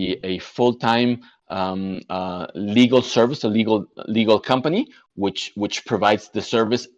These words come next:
We, we pay monthly, even though we, we don't use it, we do pay monthly because it, it, it has to be there. Not for the legal and lawsuit, uh, um, uh, issues, but for the operations side of, of, uh, contracts,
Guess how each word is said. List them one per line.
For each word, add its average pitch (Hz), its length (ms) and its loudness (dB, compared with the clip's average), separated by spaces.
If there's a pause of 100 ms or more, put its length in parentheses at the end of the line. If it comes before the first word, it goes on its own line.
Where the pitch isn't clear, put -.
(120)
We, 104 240 -4
we 104 120 -2
pay 123 280 4
monthly, 117 460 2
even 135 220 4
though 143 140 8
we, 135 160 6
we 117 300 4
don't 117 180 6
use 143 220 6
it, 220 240 2 (480)
we 104 180 2
do 123 180 6
pay 127 280 4
monthly 123 400 2
because 113 440 -2
it, - 300 -8
it, 101 320 -6
it 104 120 2
has 120 240 2
to 104 100 0
be 110 160 4
there. 90 260 0 (880)
Not 127 180 0
for 170 140 0
the 139 80 6
legal 117 440 4
and 101 260 -4
lawsuit, 104 440 0 (140)
uh, 90 200 -4 (400)
um, 90 440 -4
uh, 85 320 -4
issues, 113 420 0 (320)
but 107 160 0
for 107 200 2
the 110 180 4
operations 123 640 4
side 104 300 4
of, 104 160 0 (380)
of, 95 300 0 (100)
uh, 92 240 0
contracts, 113 800 0